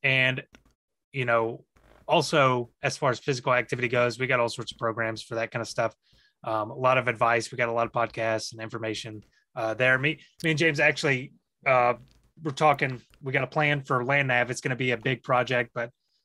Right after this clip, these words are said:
um, you know, we get that question all the time, like, "How do I prep for land nav?" We're gonna, we're gonna actually provide a section on the website,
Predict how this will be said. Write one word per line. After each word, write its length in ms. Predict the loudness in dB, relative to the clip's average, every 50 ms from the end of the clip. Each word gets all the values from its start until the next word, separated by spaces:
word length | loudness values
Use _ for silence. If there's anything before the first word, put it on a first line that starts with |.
| _ _ -10
um, 420 | -6 -4 -4 -4 -6 -6 -10 -16 -18 _ _ _ _ _ _ _ _ _ -10
you 120 | -6 -4
know, 80 | -4 -2
we 100 | -2 -2
get 140 | -2 -2
that 160 | 0 -2 -2 0
question 300 | 0 -2 -2 -2 -4 -6
all 80 | -6
the 80 | -4 -4
time, 260 | -4 -4 -2 -4 -4
like, 240 | -6 -8 -10 -12 -8
"How 100 | -4 0
do 80 | 0 2
I 100 | 2 0
prep 320 | -2 -2 -4 -4 -4 -4
for 220 | -6 -6 -4 -4 -2
land 240 | -2 -2 0 0
nav?" 200 | 0 0 -2 -2
We're 120 | -2 -4 -2
gonna, 200 | 0 0 -2 -2 _ _ _ _ _ _ _ -2
we're 100 | 0 2
gonna 120 | 4 4
actually 180 | 4 2 2 0
provide 360 | 0 2 2 4 4 4 2
a 200 | 0 0 -2 -2
section 400 | -4 -2 -2 -2 0 0 0 0
on 140 | 0 0 0
the 60 | 0
website, 520 | 0 0 0 0 0 0 2 2 0 -2